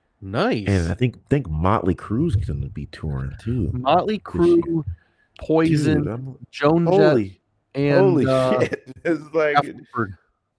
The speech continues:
Speaker 2: man, <laughs>
Speaker 1: That's one,
Speaker 2: like
Speaker 1: that was supposed to be two years ago.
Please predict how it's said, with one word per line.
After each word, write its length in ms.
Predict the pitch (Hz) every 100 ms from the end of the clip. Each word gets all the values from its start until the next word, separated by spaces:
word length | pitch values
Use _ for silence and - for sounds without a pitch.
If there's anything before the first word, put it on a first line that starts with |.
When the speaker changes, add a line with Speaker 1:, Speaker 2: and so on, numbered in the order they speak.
| _ _ _
Speaker 2:
man, 680 | 123 151 180 190 185 139 95 98
<laughs> 180 | 110 127
Speaker 1:
That's 200 | 127 143
one, 160 | 143
Speaker 2:
like 340 | 147 139 135 -
Speaker 1:
that 100 | 226
was 120 | 233
supposed 400 | 220 175 240 -
to 60 | 170
be 120 | 156
two 200 | - 175
years 320 | 147 190 233
ago. 440 | 131 95 98 92